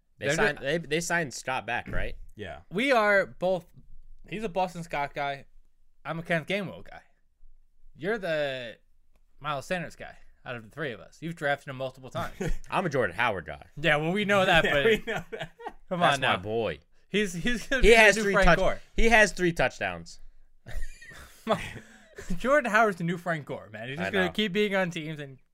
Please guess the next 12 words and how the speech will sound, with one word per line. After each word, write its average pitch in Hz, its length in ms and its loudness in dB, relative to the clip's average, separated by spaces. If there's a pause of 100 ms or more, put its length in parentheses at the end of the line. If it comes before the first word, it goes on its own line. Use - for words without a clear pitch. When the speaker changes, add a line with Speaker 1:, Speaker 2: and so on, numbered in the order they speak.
(320)
Speaker 2:
still - 280 -4
Speaker 1:
Getting 120 180 2
Speaker 2:
score 135 300 -2
a 92 60 -4
couple 147 180 -6
Speaker 1:
touchdowns. - 20 -20 (560)
Speaker 2:
touchdowns 123 40 -20
and 107 180 -18 (480)
ruin 156 260 -2
everybody 143 320 0
else's 117 260 -10
life. 92 220 -12